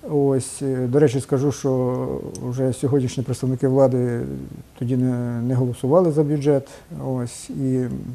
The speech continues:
як на мене, тоді був прийнятий досить реальний бюджет. Лише невеличкі корективи вносилися вже впродовж року. Ось, е, було багато хороших ініціатив, е, які ми закладали в цей бюджет. Е,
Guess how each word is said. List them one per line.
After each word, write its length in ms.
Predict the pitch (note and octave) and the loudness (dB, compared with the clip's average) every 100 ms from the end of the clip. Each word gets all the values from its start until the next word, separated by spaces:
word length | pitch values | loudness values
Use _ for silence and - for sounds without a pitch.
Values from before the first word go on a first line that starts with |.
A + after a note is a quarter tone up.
| B2+ - C#3+ C#3+ | -14 -12 -8 -2
як 140 | C#3+ | -2
на 100 | D3 | 0
мене, 320 | D3 F3 C#3+ C3 | 0 2 2 0
тоді 240 | C#3 C#3 | 0 -2
був 160 | C3+ B2+ | -2 0
прийнятий 400 | D3+ C#3+ B2+ B2+ | 2 2 0 0
досить 420 | C3+ C#3+ A#2 - | 0 -2 -6 -8
реальний 580 | C3+ C3 C#3+ D3 C3 C3 | -4 2 6 6 6 2
бюджет. 380 | B2+ C#3 C3 - - - | 2 2 2 0 -6 -4
Лише 240 | B2+ D3 | -2 0
невеличкі 500 | C#3 C#3 D3 C#3+ C#3 | 2 6 4 4 -6
корективи 440 | B2+ C#3 B2 D#3 C3+ | -2 -2 2 2 4
вносилися 600 | B2+ C#3+ C#3 C3 - B2 | 2 0 0 -4 -2 -2
вже 380 | B2+ B2 D3 C#3 | -2 0 2 0
впродовж 600 | A#2+ - - C3+ C#3 - | -2 -10 -2 0 0 4
року. 320 | D3 B2+ - - - - - - - - - - F#3+ | 4 4 -2 -20 -20 -20 -20 -20 -20 -20 -20 -10 -2
Ось, 460 | C3 B2 A#2 - | 0 0 -2 -6
е, 280 | C3 B2+ B2 B2 C#3 B2 A#2+ C3 | -6 -4 -6 -6 -10 -12 -8 4
було 180 | F3+ F#3+ | 8 10
багато 320 | D#3 E3+ D3 | 10 6 4
хороших 420 | D#3+ D#3 D#3 - | 4 4 4 2
ініціатив, 760 | D3 C#3 D3 C#3+ F#3+ F#3+ - - - E3 | 2 4 4 4 6 6 4 -20 -12 -8
е, 120 | C#3 | -2
які 260 | C3+ C3 D3+ | -2 0 2
ми 140 | C#3 | 2
закладали 580 | B2+ - C#3 C#3+ C3+ C3 | 0 2 2 4 4 2
в 60 | B2 | 0
цей 200 | - C3 | 0 0
бюджет. 680 | B2 B2+ C3+ C3+ B2+ - C#3 | 0 0 2 2 0 -12 -8
Е, 280 | C3 C3 | -6 -4